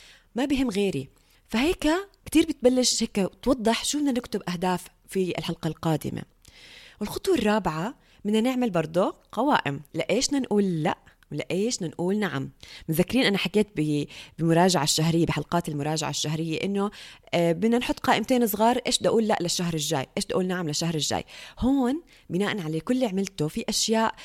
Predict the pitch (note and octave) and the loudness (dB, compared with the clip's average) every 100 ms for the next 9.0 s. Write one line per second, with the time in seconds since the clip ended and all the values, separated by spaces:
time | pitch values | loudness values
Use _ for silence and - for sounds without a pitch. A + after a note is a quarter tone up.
0 | - - A3+ - F#3 F3+ F3 F3+ D3+ E3+ | -10 -4 -4 0 0 0 0 -2 -2 -2
1 | A3 - F#3 D#3+ D3 F3 D#3 C#3 F3+ F3 | -2 -2 -2 -2 2 0 2 0 -2 -2
2 | - F3+ E3+ E3+ - E3 D#3+ F#3 C3+ A#2 | -2 -2 -4 -4 2 2 4 2 2 -2
3 | - - - - E3+ - - B3 C#4 G#3+ | -8 -18 -16 -6 0 2 2 2 2 -2
4 | F#3 A3+ G3 E3+ E3 - - - - D#3 | -2 0 2 4 4 0 -20 -16 -10 -8
5 | - C3 - A#3 A3+ A3+ A#3+ - - D#3+ | -6 -6 0 2 2 0 -2 -8 -2 0
6 | F#3 F#3+ - D#3+ - F#3 - - - - | 2 0 -2 -6 -2 -2 -2 -8 -8 -8
7 | D3+ C#3+ D#3+ - - - - E3+ D#3+ E3 | -6 -6 -8 -20 -16 -6 -2 0 0 0
8 | - D#3+ D3 D3 - D3+ C#3+ B2 - | -2 -2 -2 0 0 0 0 0 -4